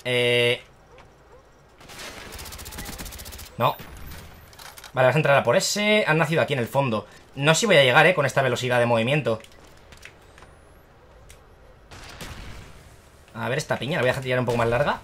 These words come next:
Eh, me está tirando pepos, qué falta de respeto. Están ahí, ¿verdad?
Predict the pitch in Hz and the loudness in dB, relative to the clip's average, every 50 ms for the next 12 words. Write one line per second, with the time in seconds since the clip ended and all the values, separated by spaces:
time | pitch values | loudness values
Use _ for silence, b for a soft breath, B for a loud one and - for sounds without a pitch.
0 | - - 135 117 - 117 139 127 107 104 131 151 113 98 - - - 120 110 101 | -8 -6 -6 -6 -4 -4 -4 -2 -2 -2 -4 -4 -6 -8 -8 -6 -6 -4 -4 -4
1 | 101 - - 107 - 302 - - - - - - - - - - - - - - | -4 -4 -8 -8 -10 -10 -12 -14 -18 -20 -20 -20 -20 -20 -20 -20 -20 -20 -20 -20
2 | - - - - - - - - - - - - - - - - - - - - | -20 -20 -20 -20 -20 -20 -20 -20 -20 -20 -20 -20 -20 -20 -20 -20 -20 -20 -20 -20
3 | - - - - - 117 - - 147 147 131 143 107 95 95 110 - | -20 -20 -20 -20 -16 -16 -6 -2 -2 0 2 0 0 -2 -2 -8 -10